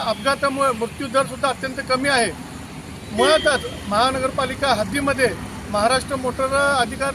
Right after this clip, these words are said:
कायदा एकोणीसशे अठ्ठ्याऐंशी कलम एकशे एकोणतीसनुसार हेल्मेट सक्ती हे गरजेचं असलं तरी, मोटार वाहन अधिकार कायदा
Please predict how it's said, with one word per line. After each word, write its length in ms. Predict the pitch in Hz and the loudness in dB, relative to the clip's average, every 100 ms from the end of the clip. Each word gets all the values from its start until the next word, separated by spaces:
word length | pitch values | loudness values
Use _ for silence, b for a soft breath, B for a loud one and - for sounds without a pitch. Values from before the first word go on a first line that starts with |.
| - | -4
कायदा 340 | 254 254 262 254 - - - - - - - - - 220 | -2 0 2 2 0 -12 -12 -12 -12 -12 -12 -12 -6 -4
एकोणीसशे 540 | - 285 294 285 285 294 294 - - - - - - | -2 -2 -2 2 6 6 4 -4 -10 -10 -10 -10 -6
अठ्ठ्याऐंशी 600 | 202 - 294 294 - 294 170 147 - - - - - | -6 0 2 2 0 -2 -4 -6 -12 -12 -12 -12 -2
कलम 260 | 240 269 294 - - 226 | 2 2 2 -2 -4 -2
एकशे 260 | 269 285 | 0 0
एकोणतीसनुसार 920 | 262 - 277 294 277 269 240 294 294 - - - - - | -2 -2 -4 -4 -4 -6 2 4 4 2 -6 -12 -10 -4
हेल्मेट 280 | 233 269 294 | -2 0 -2
सक्ती 400 | - 277 - 285 202 - - - - 220 | -2 -4 -2 -2 -4 -8 -14 -14 -8 -2
हे 140 | 277 277 - | -2 -2 0
गरजेचं 380 | 240 233 285 294 | 2 2 0 2
असलं 360 | 269 - 294 285 - | 2 2 2 2 2
तरी, 260 | 262 320 247 - - - - - - - - - - - - - | 2 2 0 -4 -10 -10 -10 -12 -12 -14 -12 -10 -10 -10 -10 -4
मोटार 360 | 233 247 285 285 | 0 2 2 2
वाहन 400 | 277 269 269 285 | 4 4 4 2
अधिकार 600 | 269 247 285 - 269 269 | -2 -2 -6 -2 -2 0
कायदा 420 | 269 262 285 | 2 2 2